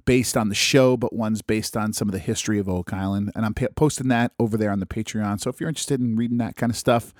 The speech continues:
uh, you know, perusing some of Oak Island's history, you might find that cool. You know, at least I hope you do. Again, patreon dot com slash digging Oak Island. And thank you, Brian. Uh, great to have you as part of the family here.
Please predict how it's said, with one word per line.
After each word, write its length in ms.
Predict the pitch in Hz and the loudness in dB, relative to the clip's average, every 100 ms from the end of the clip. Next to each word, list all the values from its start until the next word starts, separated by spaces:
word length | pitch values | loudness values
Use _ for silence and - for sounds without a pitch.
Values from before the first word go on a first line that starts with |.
| - - - - | -20 -20 -20 -10
uh, 360 | - 95 92 90 - | -4 -2 -2 -6 -4
you 140 | 123 | -2
know, 240 | 113 98 95 - | 0 -2 -4 -8
perusing 480 | 117 117 113 113 | -2 -2 0 -2
some 180 | 107 110 | -2 -2
of 120 | 104 | 0
Oak 200 | 104 107 | 0 0
Island's 360 | 107 107 101 - | -2 0 -2 -4
history, 500 | 107 - - 98 98 - - _ _ | -4 -4 -2 -2 -2 -10 -20 _ _
you 60 | 214 | -4
might 120 | 170 | 0
find 240 | - 107 | 0 2
that 140 | 101 92 _ | 0 -4 _
cool. 320 | 120 104 107 - | -2 0 -2 -2
You 100 | 127 | 0
know, 100 | 117 | 0
at 360 | - _ _ | -6 _ _
least 140 | 135 151 | 0 4
I 40 | |
hope 180 | 143 - | 4 4
you 60 | 117 | 2
do. 220 | 117 117 _ - - | 4 2 _ -8 -2
Again, 320 | 120 123 107 | 0 0 0
patreon 520 | 147 143 139 135 127 | -2 -2 0 0 2
dot 260 | 120 110 - | 0 0 -2
com 280 | 120 110 | -2 -2
slash 320 | 107 113 104 - | -2 -2 -2 -2
digging 240 | 107 101 | -2 0
Oak 220 | 98 - | -2 -2
Island. 260 | 101 98 95 | -4 -2 -4
And 140 | 92 | -4
thank 240 | - 113 107 | -2 -2 -2
you, 60 | |
Brian. 400 | 101 104 98 95 - - _ - | -2 -2 -2 -4 -10 -20 _ -6
Uh, 180 | 87 | -4
great 240 | 95 113 101 | 0 0 0
to 60 | |
have 220 | 107 104 87 | 0 0 0
you 60 | |
as 80 | 87 | -6
part 220 | - 104 | -2 -2
of 60 | 82 | -2
the 60 | |
family 420 | 85 107 90 82 90 | -6 -4 -4 -6 -8
here. 360 | 92 82 - | -8 -10 -12